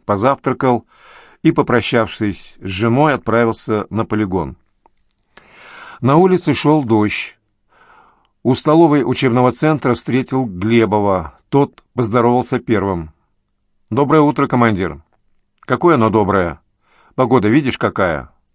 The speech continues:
«А что погода? Вполне по сезону. Осень на носу». «Всё это так, но если дождь за день не прекратится, придётся переносить срок вылета».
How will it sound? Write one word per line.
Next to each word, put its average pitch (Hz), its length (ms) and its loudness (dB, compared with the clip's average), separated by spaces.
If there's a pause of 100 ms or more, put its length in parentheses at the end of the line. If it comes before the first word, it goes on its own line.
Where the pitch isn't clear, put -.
(460)
«А - 100 -2
что - 160 0
погода? 104 540 -2 (440)
Вполне 135 320 0
по 175 100 -6
сезону. 127 580 0 (300)
Осень 123 580 -2
на 110 140 -2
носу». 101 420 -4 (1120)
«Всё - 220 0
это 196 160 0
так, - 640 -2 (260)
но 170 200 2
если 156 320 2
дождь 135 560 0 (840)
за 147 320 0
день 127 200 0
не 131 80 0
прекратится, 135 720 0
придётся 123 540 -2
переносить 117 500 -2
срок 123 300 -2
вылета». 95 500 -4